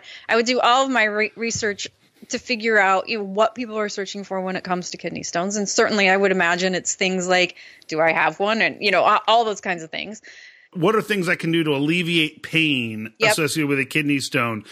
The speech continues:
Speaker 2: What's the easiest way to pass a kidney stone? What are the biggest risks and concerns about kidney <laughs> stones?
Speaker 1: Right.
Speaker 2: And, and
Speaker 1: I hear it's
Speaker 2: on
Speaker 1: really
Speaker 2: what
Speaker 1: painful,
Speaker 2: Yeah.
Speaker 1: you know, symptoms, all that kind of stuff. And then I would start to create content around that.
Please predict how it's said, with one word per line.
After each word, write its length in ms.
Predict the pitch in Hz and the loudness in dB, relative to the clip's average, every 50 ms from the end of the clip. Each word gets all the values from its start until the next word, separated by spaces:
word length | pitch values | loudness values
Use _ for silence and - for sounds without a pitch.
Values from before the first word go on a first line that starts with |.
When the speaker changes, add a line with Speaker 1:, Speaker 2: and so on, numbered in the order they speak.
| - - - - | -20 -20 -10 -4
Speaker 2:
What's 220 | 180 185 190 - - | -2 -2 -2 -2 -2
the 180 | 170 165 156 - - | -2 -2 -2 -4 -8
easiest 500 | - 190 190 196 185 160 180 175 147 - | -4 -2 -2 0 0 0 -2 -2 -2 -2
way 160 | 147 160 160 156 | -2 0 0 0
to 80 | 143 | 0
pass 300 | - - 143 135 127 - | -2 -2 -4 -4 -4 -4
a 60 | 147 | -6
kidney 280 | 123 - 151 147 139 143 | -4 -4 -4 -2 -2 -2
stone? 260 | 127 - 135 120 113 127 | -4 -4 -6 -6 -4 -2
What 100 | 160 170 | -2 0
are 40 | 180 | 0
the 60 | 185 | 0
biggest 320 | 160 147 180 175 165 143 - | 0 0 0 0 -2 -4 -4
risks 800 | 135 123 131 151 165 151 123 - - - - - - - - - _ - - - - _ - | -6 -2 0 2 2 2 0 -2 -6 -6 -6 -4 -6 -6 -6 -10 _ -20 -20 -20 -18 _ -4
and 180 | 143 143 135 | -4 -2 -2
concerns 640 | - 151 143 139 - - 165 165 160 156 147 135 123 | 0 0 0 0 0 0 0 2 2 0 0 0 -2
about 360 | 139 123 135 127 131 135 135 - | -2 -4 -2 -4 -4 -4 -4 -2
kidney 280 | 151 143 131 127 143 | -2 -2 0 -2 -2
<laughs> 0 | |
stones? 680 | - - - - - 175 151 - 147 139 120 113 110 110 - - - - - - - | -2 -4 -4 -2 -2 -2 0 0 -2 -4 -4 -4 -8 -10 -12 -16 -20 -20 -10 -2 0
Speaker 1:
Right. 340 | 330 480 - 202 190 - - _ _ _ _ _ _ - | 2 2 2 0 -2 -4 -10 _ _ _ _ _ _ -8
Speaker 2:
And, 160 | 156 156 - - | -6 -6 -4 -2
and 100 | 160 143 | 0 0
Speaker 1:
I 100 | - 285 | 0 2
hear 180 | 285 269 262 262 | 2 2 2 2
it's 160 | 262 - - | 2 0 0
Speaker 2:
on 80 | - | 0
Speaker 1:
really 140 | 277 277 277 277 | 2 2 2 0
Speaker 2:
what 100 | 262 269 | -4 -6
Speaker 1:
painful, 760 | 302 247 254 254 240 - 247 254 254 247 247 247 240 233 - - - | -6 -6 -6 -6 -6 -8 -6 -2 0 0 0 0 -2 -6 -10 -10 -10
Speaker 2:
Yeah. 60 | 214 220 | -12 -8
Speaker 1:
you 140 | 220 226 220 | -6 -6 -4
know, 180 | 208 202 190 190 | -4 -6 -6 -8
symptoms, 680 | - - - 294 285 269 - 285 269 262 254 233 247 | -6 -2 0 0 0 2 2 4 4 4 2 0 2
all 200 | - 233 254 254 | 2 2 4 4
that 160 | 247 214 - | 2 0 0
kind 140 | - 220 214 202 | -2 -6 -6 -6
of 40 | |
stuff. 260 | - - 196 170 - - | -6 -4 -4 -4 -2 -2
And 140 | - 220 233 | -2 0 0
then 120 | 247 254 254 | 2 2 2
I 80 | 262 | 2
would 140 | 254 247 233 | 0 0 -2
start 240 | - - 226 220 220 | 0 2 0 0 0
to 60 | - | -4
create 340 | - - - 220 208 190 180 | -12 -12 -8 -4 -4 -4 -2
content 380 | - 202 185 180 175 190 170 170 | -2 -4 -6 -6 -6 -6 -6 -4
around 240 | 165 160 156 156 156 | -2 -2 -2 -2 -2
that. 260 | 156 156 - 110 | -2 -2 -4 -4